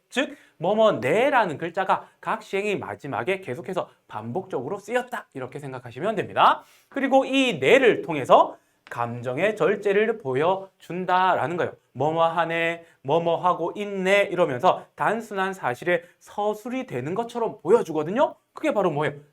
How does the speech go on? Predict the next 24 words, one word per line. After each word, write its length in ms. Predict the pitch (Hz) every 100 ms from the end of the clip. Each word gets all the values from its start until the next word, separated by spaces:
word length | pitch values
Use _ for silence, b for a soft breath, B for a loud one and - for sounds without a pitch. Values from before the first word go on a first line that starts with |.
| _
관조적 580 | 123 139 156 240 - -
태도와 560 | 175 131 135 180 220 -
관련되고요. 920 | - 202 254 135 110 110 226 320 - -
그러면 400 | 196 208 254 285
감정의 600 | - 113 110 113 139 202 196
절제를 480 | 120 - 143 175
보여준다. 420 | 160 135 131 110 - _ -
이해가 240 | 113 117
되시겠죠? 600 | 139 143 175 196 247 - -
자, 240 | 196 -
그다음 320 | - 156 233 - _ _ _ _ _ _ _
일 220 | 214 254
년과 420 | 240 240 208 151
사 180 | - 120
년이 420 | 120 123 180 95
내용과 460 | 110 113 120 147 160
구조면에서 680 | - 117 147 123 110 196 B B _
서로 600 | - 180 180 226 233 -
대응한다라는 1300 | 120 123 202 226 226 190 185 190 190 180 104 117 170
것은 600 | 123 - 220 269 262 B B B
이 160 | - 233
시에서 420 | 226 202 208 233 214
이렇게 520 | 247 247 - 240 226
해석하십시오. 560 | 165 151 160 151 -